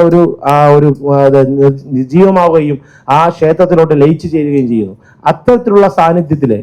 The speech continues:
ഇത്തരത്തിലുള്ള മോഷണങ്ങളും ഇത്തരത്തിലുള്ള തട്ടിപ്പുകളും ഇത്തരത്തിലുള്ള ഇത് നടത്തുമ്പോ മറ്റു വരുന്ന ഭക്തർക്കും കൂടെ ഇത് വളരെയധികം ഒരു മനസ്സിനെ വിഷമിക്കും. അപ്പോ ആ ഹിന്ദു മതത്തിൻ്റെ അല്ല, ഏത് റിലീജിയനായാലും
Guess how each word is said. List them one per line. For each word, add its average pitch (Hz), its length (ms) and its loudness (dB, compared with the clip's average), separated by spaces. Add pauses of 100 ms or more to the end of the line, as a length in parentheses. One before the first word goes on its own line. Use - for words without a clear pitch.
(120)
ഇത്തരത്തിലുള്ള 160 520 0 (380)
മോഷണങ്ങളും 143 640 0 (320)
ഇത്തരത്തിലുള്ള 160 460 0 (120)
തട്ടിപ്പുകളും 147 600 0 (280)
ഇത്തരത്തിലുള്ള 180 460 0
ഇത് 147 140 -12
നടത്തുമ്പോ 139 440 0 (540)
മറ്റു 151 300 0 (160)
വരുന്ന 233 320 4 (520)
ഭക്തർക്കും 180 540 -2
കൂടെ 127 180 2 (400)
ഇത് 131 160 -4
വളരെയധികം 147 600 2
ഒരു 139 80 0 (140)
മനസ്സിനെ 139 400 -2 (220)
വിഷമിക്കും. 127 440 -4 (460)
അപ്പോ 180 140 0 (220)
ആ 156 40 -2 (100)
ഹിന്ദു 160 340 2
മതത്തിൻ്റെ 170 520 0
അല്ല, 131 100 0 (360)
ഏത് 165 200 2
റിലീജിയനായാലും 156 720 0